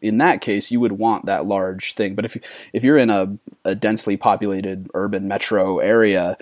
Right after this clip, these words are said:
um, like, ten miles or five miles might be the, the area that you really wanna operate in. Um, so I don't, I don't think there's a hard and fast, um,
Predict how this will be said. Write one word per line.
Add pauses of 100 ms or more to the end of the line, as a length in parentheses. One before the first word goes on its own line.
(280)
um,
like,
ten
miles
or
five
miles
might
be
the,
the
area
that
you
really
wanna
operate
in.
Um,
so
I
don't,
I
don't
think
there's
a
hard
and
fast,
um,